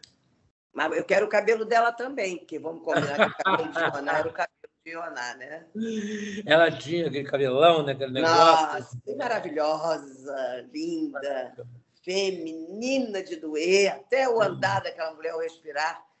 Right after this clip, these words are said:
Speaker 1: dela era elegante, feminino, cheiroso. E você sabe que na minha no-, na minha, nos Imigrantes, eu fiz duas fases, eu fiz a primeira e a terceira.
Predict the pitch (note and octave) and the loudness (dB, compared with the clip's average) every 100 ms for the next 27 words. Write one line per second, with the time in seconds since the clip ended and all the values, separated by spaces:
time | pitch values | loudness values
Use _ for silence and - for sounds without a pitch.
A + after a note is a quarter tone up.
0 | _ _ - D#3+ E3+ E3 D#3 D#3+ D3+ B2+ | _ _ -6 0 2 0 -4 -6 -10 -12
1 | C3+ F#3 E3 - - E3+ E3 D#3+ F#3 F3+ | -4 -2 -2 -8 -10 -6 -2 -2 0 0
2 | D#3 - - E3+ F3+ F#3 - B2+ C#3 B2 | -2 -6 -8 -4 0 0 0 -8 -10 -10
3 | - _ _ _ _ _ A#2+ G#2 - F3 | -12 _ _ _ _ _ -18 -16 -14 -8
4 | G3 G#3 G#3 G3+ - G3+ - A3 A3 A#3 | -4 -4 -6 -12 -6 0 4 4 2 0
5 | A3 G#3+ G3 G3 F#3 E3 D#3+ D#3 D#3 D#3+ | 2 2 2 2 2 0 0 -2 0 2
6 | D#3+ D#3+ D3 D3+ D3+ D#3 D3+ E3+ G3+ - | 2 2 -2 -6 -8 -10 -4 -2 -2 -4
7 | - E3 D#3+ E3 D#3+ F3 G3 G3+ E3+ D3 | -12 -10 -10 -12 -10 2 2 4 4 4
8 | C#3+ - C3+ D3+ E3 E3+ E3+ F#3+ G3 A3 | 0 -14 -4 -4 -2 -4 -2 2 2 0
9 | A#3 - C#3 B2 | -8 -10 -10 -10